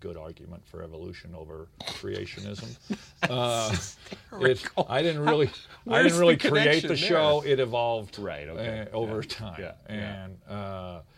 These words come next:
Speaker 1: and with, you know, and without an intelligent <laughs> creator, I, I, I mean, I just am,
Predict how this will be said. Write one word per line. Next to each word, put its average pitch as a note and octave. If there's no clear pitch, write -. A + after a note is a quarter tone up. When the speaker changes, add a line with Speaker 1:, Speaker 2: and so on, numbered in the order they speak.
Speaker 1:
and F#2+
with, G2+
you G2+
know, D#2+
and F#2
without G#2
an F#2+
intelligent F2+
<laughs> -
creator, A2
I, C3
I, F#2+
I F2
mean, F#2+
I F#2+
just G2
am, F#2